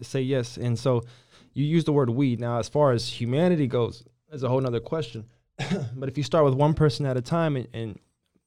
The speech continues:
I don't know, I mean, I would first look at your history. Do, do you, can you find one person with that? I can look at myself and say, and,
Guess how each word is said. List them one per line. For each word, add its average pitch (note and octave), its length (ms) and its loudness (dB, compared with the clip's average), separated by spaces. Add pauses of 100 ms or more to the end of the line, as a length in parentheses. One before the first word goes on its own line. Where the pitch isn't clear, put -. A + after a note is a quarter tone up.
(160)
I G#2+ 100 -4
don't D#3 100 -4
know, C#3+ 120 0
I C3 120 0
mean, C3 140 -4
I F2 140 -2
would B2+ 140 -2
first C3 240 -2
look C3+ 100 -2
at C3 120 -4
your B2 80 -2
history. C#3 340 -2
Do, A#2+ 160 -4
do A#2+ 160 -10
you, A#2 100 -4 (300)
can A#2+ 140 -4
you B2+ 100 -2
find B2+ 300 -4
one C3+ 140 -2
person C3+ 340 -4
with C#3 140 -4
that? E3+ 260 -4 (420)
I C3+ 120 4
can C#3+ 140 2
look C#3+ 160 2
at - 100 -2
myself D#3+ 640 -2 (460)
and B2 240 -2
say, B2 500 0 (1160)
and, B2 140 -6